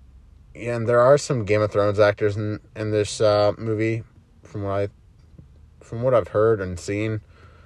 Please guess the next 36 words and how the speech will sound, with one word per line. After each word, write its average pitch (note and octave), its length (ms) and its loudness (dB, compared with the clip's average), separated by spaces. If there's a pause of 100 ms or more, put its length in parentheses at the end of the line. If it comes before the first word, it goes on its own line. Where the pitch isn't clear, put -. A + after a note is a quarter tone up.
(260)
uh, F2 280 -6
which B2 180 -4
is B2+ 100 -2
not A2+ 200 0
surprising F2+ 560 -4
because, E2 320 -4
like, D#2 220 -4
this F2 180 -6
is D#2+ 100 -12
the E2+ 200 -6 (520)
perfect E3 340 4
kind C#3 200 2
of B2 100 -2
thing. B2 180 2
A A#2 80 2
lot A#2 140 6
of A2 100 2
those A2 140 0
Game G#2+ 200 -2
of G2+ 80 -6
Thrones G2+ 300 0
actors F#2 400 0 (160)
already G2 320 0
look F#2 260 -4
like G2 180 2
<laughs> - 20 -8
Vikings G2+ 720 -2
as G2 220 0
it F#2 140 -2
is, F#2+ 280 -2
so F2+ 340 0
it's F2+ 120 -4
kinda F#2 240 -6
perfect F2+ 400 -6
to F#2 80 -2
have. F#2 360 -2